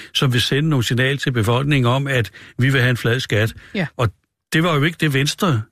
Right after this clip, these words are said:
Speaker 1: lagde frem. Vi, Venstre lagde jo en, et knæk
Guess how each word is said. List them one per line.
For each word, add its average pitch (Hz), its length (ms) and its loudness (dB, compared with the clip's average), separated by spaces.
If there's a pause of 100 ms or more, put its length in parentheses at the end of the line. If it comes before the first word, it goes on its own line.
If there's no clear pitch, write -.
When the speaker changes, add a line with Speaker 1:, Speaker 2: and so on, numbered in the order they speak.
(120)
Speaker 1:
lagde 110 220 0
frem. 117 400 -4
Vi, 143 320 -2 (600)
Venstre 156 300 0
lagde 135 160 2
jo 113 240 2
en, 113 240 2 (360)
et 131 120 0
knæk 143 240 0